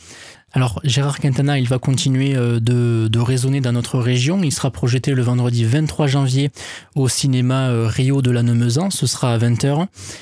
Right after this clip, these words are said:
Mais aussi le mardi trois février au cinéma V O de Muret.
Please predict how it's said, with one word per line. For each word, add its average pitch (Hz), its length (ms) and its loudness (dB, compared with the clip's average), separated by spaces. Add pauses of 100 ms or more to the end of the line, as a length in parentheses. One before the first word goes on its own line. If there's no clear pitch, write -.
(160)
Mais 139 460 2
aussi 143 280 0
le 135 140 2
mardi 123 380 0
trois - 260 -2
février 131 600 0
au 143 60 0
cinéma 123 460 0
V 127 240 2
O 147 100 0
de 131 100 2
Muret. 127 380 0